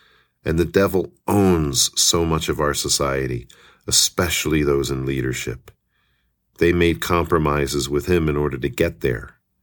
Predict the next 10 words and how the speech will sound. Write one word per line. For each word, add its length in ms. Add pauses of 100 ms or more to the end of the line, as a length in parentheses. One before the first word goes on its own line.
(880)
So 600
the 100
devil 560
owns 760
so 320
much 500 (800)
worldly 680
power, 680 (420)
worldly, 540
temporary, 960